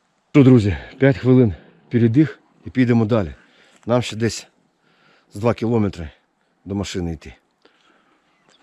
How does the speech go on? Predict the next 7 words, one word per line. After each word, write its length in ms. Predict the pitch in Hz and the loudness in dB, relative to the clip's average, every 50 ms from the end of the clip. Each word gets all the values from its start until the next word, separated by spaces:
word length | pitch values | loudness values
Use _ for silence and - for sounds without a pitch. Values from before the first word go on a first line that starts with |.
| _ _ _ _ _ _ _ _ _ - - - 320 330 - _ _ _ _ _ _ _ _ _ _ _ - - | _ _ _ _ _ _ _ _ _ -14 -12 -10 -10 -10 -14 _ _ _ _ _ _ _ _ _ _ _ -20 -10
Зараз 200 | - 107 98 85 | -6 -6 -6 -4
вам 140 | 95 92 87 | -6 -6 -6
покажу, 340 | 85 92 - 107 98 90 85 | -8 -6 -4 -4 -4 -4 -6
що 220 | 78 - 98 76 69 - _ - | -8 -10 -10 -12 -12 -16 _ -12
вже 220 | 82 87 117 120 | -4 0 0 0
знайшли. 400 | 104 85 95 87 - - 80 65 - | 0 0 -4 -8 -8 -10 -14 -10 -4
Бачите? 480 | 90 101 95 90 - - 73 - - | 0 0 0 0 -2 -6 -10 -14 -16